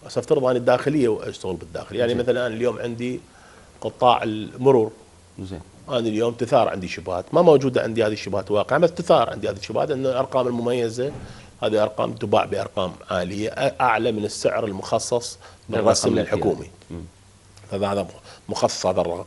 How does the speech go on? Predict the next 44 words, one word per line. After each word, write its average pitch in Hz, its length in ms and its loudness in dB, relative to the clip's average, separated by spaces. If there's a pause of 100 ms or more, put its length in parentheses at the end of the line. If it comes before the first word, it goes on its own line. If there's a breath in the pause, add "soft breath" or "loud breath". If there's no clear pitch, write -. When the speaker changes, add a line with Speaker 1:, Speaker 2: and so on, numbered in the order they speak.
Speaker 1:
الرقم 98 340 0
الحكومي، 95 460 -4
مثلا 101 260 0
الرقم 101 340 -2 (400 loud breath)
ينباع 95 300 4
من 95 120 -4
الدولة 90 240 -4
خمسطعش 110 360 -2 (100)
مليون، 127 340 -2 (520 loud breath)
هناك 120 360 2
مثلا 95 200 -2
من 98 120 -4
الأشخاص 123 540 -2
يجون 139 280 0
ياخذون 113 280 0
مجموعة 98 440 -4
أرقام 165 360 0
من 190 80 -2
ثم 160 180 0
يبيعها 135 280 2
بالسوق 113 280 -6
السوداء 110 340 2
بمبالغ 98 480 0 (120)
أعلى. 98 240 -10 (260 loud breath)
Speaker 2:
نعم. 104 320 -2
Speaker 1:
إذن 170 120 6
أخرج. 151 380 0 (320)
Speaker 2:
أما 98 160 -2
تدخل 104 320 -6
ضمن 107 200 -6
التجارة 107 500 -2
إذا 98 140 0
شخص 90 380 -8
اعتيادي 87 420 -4
اشتراه 87 300 -4
من 90 100 -10
الأرقام، 90 360 -6
لو 87 100 -6
ما 98 100 -2
يصير 80 280 -8
لازم 101 260 -2
الدولة 87 320 -4
تمنح 82 380 -10
الرقم. 78 260 -12